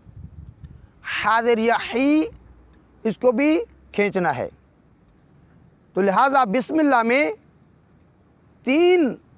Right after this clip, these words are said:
الفاظ اور تین ورڈ کو لمبا کیا جا سکتا ہے۔ ایک،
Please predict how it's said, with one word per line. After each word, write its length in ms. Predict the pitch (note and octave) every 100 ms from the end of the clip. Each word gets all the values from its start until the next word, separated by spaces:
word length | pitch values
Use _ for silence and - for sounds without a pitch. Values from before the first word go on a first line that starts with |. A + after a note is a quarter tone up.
| _ _ _ _ -
الفاظ 580 | G3+ G3+ G#3 A3 C4+ G4 F4+ _ _
اور 160 | - G#3 -
تین 240 | C4+ D#4
ورڈ 240 | C4 A3+ G#3+ -
کو 260 | C#4+ E4 A#4+ _ _ _ _ _ _ _ _ _ C3+
لمبا 320 | G#3 A#3+ C4
کیا 200 | B3 G3+
جا 160 | D#3+
سکتا 300 | C#3+ A2 -
ہے۔ 140 | G2 E2+ -
ایک، 260 | - C4